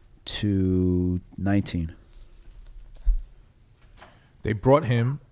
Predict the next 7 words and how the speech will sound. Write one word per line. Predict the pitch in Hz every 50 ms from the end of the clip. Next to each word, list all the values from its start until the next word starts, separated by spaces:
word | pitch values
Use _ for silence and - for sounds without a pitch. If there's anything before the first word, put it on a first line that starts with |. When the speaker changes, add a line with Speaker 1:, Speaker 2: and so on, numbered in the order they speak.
| _ _ _ _ _ - _ _ _ _ _ - -
Speaker 2:
who | - 120 113
formerly | - - - 135 139 135 139 139 143 135 127
was | 123 123 107
blind, | 98 117 120 117 107 104 104 95
to | - 107
the | 101 104
Pharisees. | - - 120 113 107 101 90 - - 80 73 - - - -